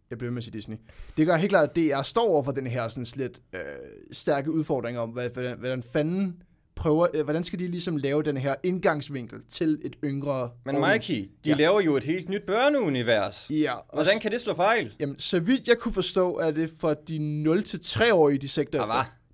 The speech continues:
Speaker 2: hva?
Speaker 1: De, det lyder som om, at det, D R Mini skal gå efter de nul til tre-årige.
Speaker 2: Okay,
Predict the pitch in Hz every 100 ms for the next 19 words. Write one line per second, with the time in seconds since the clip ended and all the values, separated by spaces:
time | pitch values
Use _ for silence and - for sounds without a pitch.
0 | 160 156 147 - 170 208 214 202 185 165
1 | 170 156 160 185 175 160 160 160 170 226
2 | 196 - _ - 160 160 190 170 165 147
3 | 156 151 170 160 - 185 147 117 120 _
4 | - 143 123